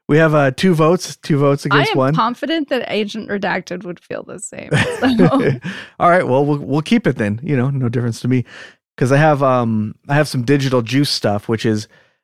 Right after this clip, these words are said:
Speaker 1: eh, it's music. It's not
Speaker 2: Um,
Speaker 1: the best,
Speaker 2: end the
Speaker 1: but it's
Speaker 2: show
Speaker 1: music.
Speaker 2: with it.
Speaker 1: With what?
Speaker 2: With that music, then. End it with the
Speaker 1: Oh, yeah, I guess. We don't,
Speaker 2: Yes.
Speaker 1: we don't really need end music, do
Speaker 2: Yes,
Speaker 1: we?
Speaker 2: we do.
Speaker 1: Do we?
Speaker 2: Music's fun.
Speaker 1: Okay,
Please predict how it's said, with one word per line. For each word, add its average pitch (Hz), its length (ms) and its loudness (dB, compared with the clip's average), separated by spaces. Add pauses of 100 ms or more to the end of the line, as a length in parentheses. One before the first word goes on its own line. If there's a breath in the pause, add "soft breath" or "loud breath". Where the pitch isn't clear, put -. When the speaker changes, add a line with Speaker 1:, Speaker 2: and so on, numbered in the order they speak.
(120)
Speaker 1:
eh, 240 280 2 (460)
it's 180 260 0
music. 139 400 2
It's - 160 -4
not - 120 4
Speaker 2:
Um, 135 80 0
Speaker 1:
the 135 80 0
best, 127 260 4
Speaker 2:
end 330 120 2
the 339 40 0
Speaker 1:
but 131 100 4
it's 135 80 -2
Speaker 2:
show 233 120 0
Speaker 1:
music. 190 300 -2
Speaker 2:
with - 40 -20
it. - 180 -8 (720)
Speaker 1:
With 123 160 0
what? 117 240 2 (180)
Speaker 2:
With 262 260 0
that 214 200 0
music, 190 460 -8
then. 165 260 -8
End 262 220 2
it - 200 -4 (320)
with 202 140 -2 (300)
the - 100 -6
Speaker 1:
Oh, 160 160 6
yeah, 120 340 2
I 220 120 -2
guess. 143 360 -2 (240 soft breath)
We 285 60 2
don't, 277 140 6 (100)
Speaker 2:
Yes. - 220 -14
Speaker 1:
we 185 120 0
don't 226 200 2
really 139 260 2
need 113 220 0
end 120 180 0
music, 98 300 -4
do - 80 2
Speaker 2:
Yes, 571 100 4
Speaker 1:
we? 123 60 0 (100)
Speaker 2:
we 523 160 0 (400)
do. 180 60 -6
Speaker 1:
Do 131 120 2
we? 254 220 0 (180)
Speaker 2:
Music's 277 400 -2
fun. 170 400 -12 (240)
Speaker 1:
Okay, 135 300 2